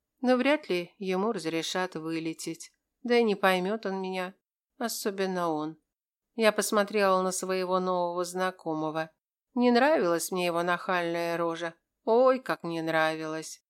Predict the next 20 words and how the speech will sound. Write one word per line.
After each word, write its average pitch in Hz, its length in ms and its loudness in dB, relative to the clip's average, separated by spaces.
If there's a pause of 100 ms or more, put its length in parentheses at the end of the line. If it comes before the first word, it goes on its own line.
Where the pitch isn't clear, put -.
(340)
Но 240 180 6
другого 226 540 4
выхода 156 420 -2
нет. 175 420 -4 (380)
И 240 120 0
я 226 360 2 (120)
протянула 170 680 -4
ему 156 460 -4
руку. 156 540 -8 (420)
"А 240 120 -2
куда 277 280 6
мы 269 140 4
направляемся?" 175 1080 0 (340)
В - 60 -8
моём 240 300 6
положении 233 580 0
лучше 190 320 -2
всего 190 400 -2
играть 190 380 -2
дурочку, 151 640 -6